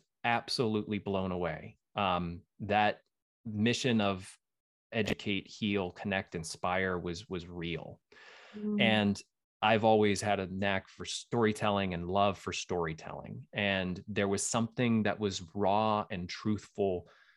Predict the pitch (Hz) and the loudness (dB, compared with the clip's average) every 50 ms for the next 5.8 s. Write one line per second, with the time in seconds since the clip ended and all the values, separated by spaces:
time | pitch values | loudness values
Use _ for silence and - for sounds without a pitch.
0 | _ _ _ _ _ - - 110 101 95 95 90 90 87 - - _ _ _ - | _ _ _ _ _ -2 0 0 2 2 0 -2 -4 -6 -8 -12 _ _ _ -4
1 | 98 95 92 92 90 90 - 117 107 104 104 104 104 104 95 92 90 90 - - | -2 -2 -2 -2 -2 -2 -2 0 0 2 2 2 2 2 0 0 -2 -4 -8 -14
2 | - _ _ _ - - 101 98 - 98 92 92 92 - 95 90 - - - - | -20 _ _ _ -6 -6 -6 -2 0 0 2 2 0 0 -4 -6 -4 -6 -4 0
3 | - 107 104 101 101 98 95 90 95 87 65 90 90 90 85 90 90 90 87 87 | 2 4 4 4 4 2 0 -2 -2 -2 -2 -4 -6 -6 -6 -6 -6 -6 -6 -6
4 | 85 - - - 143 139 113 95 92 85 80 - 92 85 - 98 95 95 92 90 | -8 -6 -2 0 2 2 2 2 0 -2 -4 -6 -6 -4 -4 -4 -2 -2 -2 -2
5 | 85 - - - - - - 120 107 95 110 107 - - - | -4 -4 -6 -8 -6 -4 -2 -2 -2 -4 -4 -6 -6 -6 -6